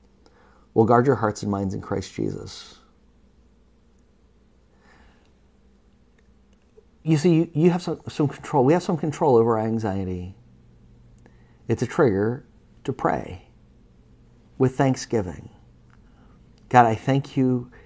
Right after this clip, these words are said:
even in this difficult time, even for this difficult thing, because I know you're near, and I know I can trust in you. I know that you are greater than anything I face." And what happens? The peace of God, which surpasses all understanding. See, that's the thing about the peace of God.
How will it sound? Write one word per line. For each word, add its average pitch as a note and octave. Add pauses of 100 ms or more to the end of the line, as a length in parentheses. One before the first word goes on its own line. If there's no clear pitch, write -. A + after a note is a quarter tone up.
(180)
even D3+
in C#3
this C3
difficult A#2
time, G2
even C#3+
for C#3+
this C3
difficult A#2+
thing, E2 (1400)
because G#2
I G2+
know G2
you're A#2
near, G#2 (680)
and G2
I G2
know G2+
I G2+
can G#2
trust -
in G#2
you. F#2
I G2
know G#2+
that A#2
you C3+
are D3
greater A2+ (340)
than A#2
anything A2
I -
face." - (880)
And C3
what C#3+
happens? E3
The B2+
peace E3+
of F#3
God, C3+
which B2+ (120)
surpasses D3+
all C3+
understanding. A#2 (340)
See, F3+
that's G3
the A3
thing F3
about B2+
the -
peace G#2+
of -
God. F#2